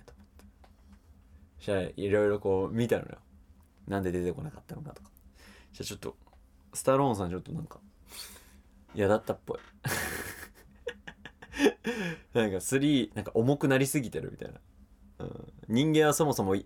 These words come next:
闇があるんだから、そんなわざわざ闇を描く必要ないみたいな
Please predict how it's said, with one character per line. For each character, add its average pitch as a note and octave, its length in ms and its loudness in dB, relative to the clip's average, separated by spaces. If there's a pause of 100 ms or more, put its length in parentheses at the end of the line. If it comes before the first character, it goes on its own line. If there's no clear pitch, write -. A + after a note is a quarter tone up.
闇 A2 280 4
が G2 160 6
あ F#2+ 60 6
る F#2+ 100 2
ん F2 60 -2
だ E2+ 80 -4
か - 80 -6
ら、 F2+ 60 -6
そ G#2+ 100 -2
ん G2+ 40 0
な G#2 100 4
わ G#2 140 6
ざ G2+ 60 4
わ E2+ 40 -4
ざ E2+ 80 -4
闇 F#2 240 0
を F2 100 2
描 F2+ 200 2
く - 120 -6
必 - 200 -6
要 - 40 -6
な D3 220 -6
い F#2+ 80 -8
み - 80 -14
た - 120 -16
い - 60 -12
な - 300 -10